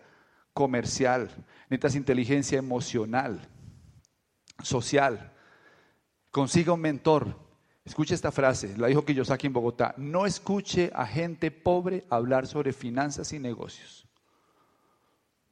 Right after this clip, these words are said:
Ese es un gran consejo. Lo dijo Kiyosaki, no yo. O sea, no salga a preguntarle a su vecino si le gusta este negocio o no.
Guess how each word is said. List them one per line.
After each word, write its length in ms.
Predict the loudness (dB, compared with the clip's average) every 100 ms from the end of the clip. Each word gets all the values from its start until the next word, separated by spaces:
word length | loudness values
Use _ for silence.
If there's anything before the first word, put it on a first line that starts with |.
| _ _ _ _ _ _
Ese 140 | -6 -2
es 80 | -2
un 240 | -4 -2
gran 380 | 2 4 2 0
consejo. 540 | 0 -2 -2 -6 -8 -20 _ _ _ _ _ _ _ _ _ _
Lo 100 | -2
dijo 140 | 0
Kiyosaki, 600 | 0 -2 -2 -4 -8 -14 -20 _ -20 -6
no 120 | -4
yo. 240 | -4 -8 -12 _ _ _ _ _ _ _ _ _ _ _ _ _ _ _ _ _ _ _ _ _ _ _
O 80 | 2
sea, 180 | 4 6
no 180 | 4
salga 320 | 8 8 8 6
a 40 |
preguntarle 420 | 6 4 4 4
a 40 | 4
su 120 | 4
vecino 320 | 2 2 -2
si 100 | 2
le 80 | 2
gusta 220 | 0 -2
este 160 | -2 -2
negocio 400 | 0 -2 -2 -6
o 40 |
no. 140 | -8